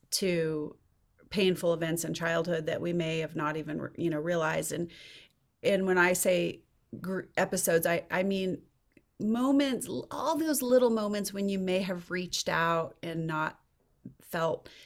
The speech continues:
held or felt rejected or felt unsupported. Or, you know, a big one is, um, y-, you know, when, a couple weeks ago,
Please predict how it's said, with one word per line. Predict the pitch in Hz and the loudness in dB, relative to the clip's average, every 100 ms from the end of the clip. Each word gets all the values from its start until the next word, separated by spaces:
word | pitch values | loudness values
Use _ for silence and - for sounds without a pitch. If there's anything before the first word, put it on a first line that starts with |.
| - | -12
held | - 180 143 139 156 | 0 4 4 2 0
or | - 165 | -2 -4
felt | - 160 - | -2 -2 -2
rejected | 175 151 165 139 - 175 156 165 | -4 -2 -2 -4 -6 -6 -4 -4
or | - | -6
felt | 165 156 151 170 | -6 -4 -4 -4
unsupported. | 170 175 - 180 165 156 147 - - | -6 -8 -8 -4 -4 -4 -6 -8 -6
Or, | 160 156 156 - - - - | -2 -2 -2 -10 -20 -12 -4
you | 202 | 0
know, | 185 170 - | 0 -2 -4
a | |
big | 170 208 208 196 | 2 4 4 2
one | 185 165 | -2 -2
is, | 160 156 151 - | -2 -2 -4 -6
um, | 156 147 143 - - _ _ _ | -6 -4 -6 -8 -16 _ _ _
y-, | 170 - | -14 -10
you | 180 170 | -4 0
know, | 160 - - - | 0 -2 -10 -14
when, | - 170 - - | -4 -4 -4 -8
a | 160 160 | -6 -6
couple | - 185 170 | -6 -4 -4
weeks | 165 226 220 | -2 -2 -2
ago, | 175 165 156 156 - | 0 0 2 0 -4